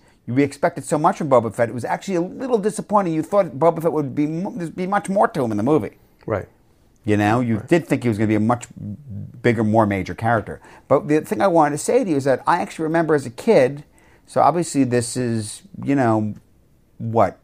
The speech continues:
Speaker 1: sixteen years more before, um, Episode One, where, you know, we always heard about the Clone Wars. I think our understanding of what they were gonna be was different. But there was this rumor that went around that, oh,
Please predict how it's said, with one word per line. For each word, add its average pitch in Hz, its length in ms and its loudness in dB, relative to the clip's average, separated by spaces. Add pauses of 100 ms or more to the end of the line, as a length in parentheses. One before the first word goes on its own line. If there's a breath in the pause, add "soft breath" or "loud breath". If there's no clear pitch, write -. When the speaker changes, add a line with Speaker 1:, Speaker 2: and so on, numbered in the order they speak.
(240)
Speaker 1:
sixteen 143 760 -4
years 131 320 0
more 127 500 2 (280 soft breath)
before, 120 760 4
um, 101 540 0 (260)
Episode 113 420 -2
One, 135 460 0 (380 soft breath)
where, 113 400 4 (480)
you 143 80 2
know, 120 100 4
we 110 260 -2
always 135 320 2
heard 131 200 4
about 123 200 2
the 117 60 -2
Clone 92 360 0
Wars. 92 340 -4
I 113 80 0
think 110 200 -4
our 110 120 4
understanding 123 400 -2
of 117 40 -4
what 110 80 -4
they 113 60 0
were 104 100 -2
gonna 101 120 0
be 110 100 -4
was 101 160 -4
different. 113 420 -2 (420 soft breath)
But 107 120 -4
there 117 120 6
was 123 180 -2
this 147 160 -6
rumor 110 340 0
that 104 200 -2
went 101 180 -2
around 95 160 -2
that, 107 100 -2
oh, 127 220 0